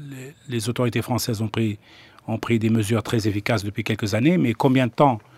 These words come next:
on a milité, combien de temps on a appelé à la vigilance ?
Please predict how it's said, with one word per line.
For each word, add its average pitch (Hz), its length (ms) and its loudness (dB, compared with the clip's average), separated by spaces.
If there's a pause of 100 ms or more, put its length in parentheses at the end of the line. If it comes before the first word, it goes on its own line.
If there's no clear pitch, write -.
(300)
on 113 100 -2
a 113 80 0
milité, 113 580 2
combien 113 240 2
de 107 60 -4
temps 131 140 2
on 117 80 2
a 110 80 0
appelé 127 360 0
à 117 360 -2
la 117 100 -2
vigilance ? 135 640 0